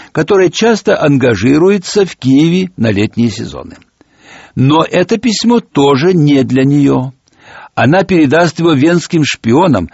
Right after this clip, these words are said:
давно орудующим в Киевском военном округе. В этом случае я мог бы помочь контрразведке их выявить. Склонность к приключениям, наверное, заложена в моем характере.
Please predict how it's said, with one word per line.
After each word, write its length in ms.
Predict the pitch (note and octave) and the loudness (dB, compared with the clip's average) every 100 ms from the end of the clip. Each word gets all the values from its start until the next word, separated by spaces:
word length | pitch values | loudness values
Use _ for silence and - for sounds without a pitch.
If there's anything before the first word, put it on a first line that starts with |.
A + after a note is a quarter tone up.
| - - | -18 -10
давно 440 | G#2+ B2 A#2+ G3 - | -2 0 2 0 0
орудующим 880 | B2 A#2+ D3+ D#3 C#3+ - D3+ D3+ - _ | 0 0 2 0 0 -2 -2 -4 -8 _
в 100 | - | -10
Киевском 540 | - A2+ G#2 - B2 | -2 -2 -2 -2 -2
военном 520 | G#2+ G#2 E2+ F#2 G2 F#2 | 0 -2 -2 -6 -6 -8
округе. 500 | - - F2 - - _ _ _ - - _ | -12 -16 -18 -20 -20 _ _ _ -20 -20 _
В 140 | - C#3 | -4 -2
этом 280 | G#3+ C#4 | 0 2
случае 640 | C4 - C3 G#2 - G2+ G#2 | 0 0 0 0 -2 -4 -4
я 220 | G#2 B2+ | 0 0
мог 220 | C3+ D#3 | 2 0
бы 120 | E3+ G3 | -2 -4
помочь 460 | G3 E3 F#3+ F#3+ | -2 0 0 -2
контрразведке 880 | - F3 F3+ E3+ D#3+ G2 A2+ B2+ D3+ | -4 -2 -2 -2 -2 -2 -4 -4 -6
их 280 | C#3+ D3 - | -8 -8 -6
выявить. 680 | C#3 D3+ E2+ A#1+ - - - _ _ _ _ _ _ _ _ _ _ _ _ _ _ | -2 0 -2 -8 -18 -20 -20 _ _ _ _ _ _ _ _ _ _ _ _ _ _
Склонность 800 | - - A#2+ D#3+ F3 E3 - - | -12 -6 -2 0 2 0 -4 -10
к 120 | - | -8
приключениям, 1120 | - C#3 C#3+ C3+ - F#3 A3+ D#3 A#2+ G#2+ A2 | -4 -2 0 -2 0 0 2 2 2 0 -4
наверное, 500 | A2+ A#2+ C3+ D3+ D3+ | -2 -2 0 0 0
заложена 580 | B2+ C3 B2+ C3 A#2 C3 | 0 0 0 0 0 -2
в 40 | A#2+ | 0
моем 260 | B2+ A#2 | -2 -2
характере. 680 | G#2+ A#2+ A#2 F#2+ - D2 - | -4 -2 -2 -4 -10 -14 -14